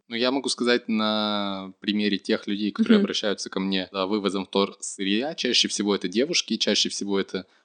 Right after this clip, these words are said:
Speaker 1: молодые мамы, и
Speaker 2: М.
Speaker 1: это прям такая ядерная аудитория. Поэтому мне кажется, что это связанные вещи, потому что как только человек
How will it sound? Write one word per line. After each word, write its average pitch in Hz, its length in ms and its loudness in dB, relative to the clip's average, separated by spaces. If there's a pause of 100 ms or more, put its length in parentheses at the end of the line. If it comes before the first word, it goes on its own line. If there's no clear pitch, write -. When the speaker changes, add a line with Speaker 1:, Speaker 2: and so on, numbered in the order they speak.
(100)
Speaker 1:
молодые 104 420 0
мамы, 127 720 0
и 98 420 -6
Speaker 2:
М. 202 320 0
Speaker 1:
это 104 180 0
прям 90 240 0
такая 92 280 0
ядерная 92 480 4
аудитория. 110 560 2 (560)
Поэтому 107 640 0
мне 104 200 6
кажется, - 300 0
что - 180 2
это 90 360 0
связанные 95 580 2
вещи, 123 260 4
потому 98 260 -2
что - 120 -6
как - 160 -12
только 104 260 2
человек 98 560 0